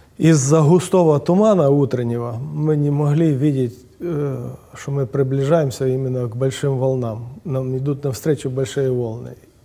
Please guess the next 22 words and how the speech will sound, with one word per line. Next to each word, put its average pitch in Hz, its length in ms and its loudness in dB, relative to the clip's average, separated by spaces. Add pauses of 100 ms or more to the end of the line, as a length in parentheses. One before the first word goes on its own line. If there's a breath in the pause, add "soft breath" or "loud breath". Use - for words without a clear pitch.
Мы 135 160 -4
не 139 100 -2
могли 151 380 0
их - 160 -12
видеть, 120 360 -8
и - 20 -10
мы 139 160 -6
практически 139 680 -8
в 123 60 -14
тумане 151 500 -2 (220)
пр-, - 160 -12
на 151 180 -8
большой 139 360 -6
скорости 143 540 -6 (1080 soft breath)
вошли 117 760 -2
в 104 80 -6 (440 loud breath)
большие 139 440 0
волны. 131 500 0 (720)
Через 131 260 -2
первую 143 400 4
волну 139 280 2
мы 131 180 0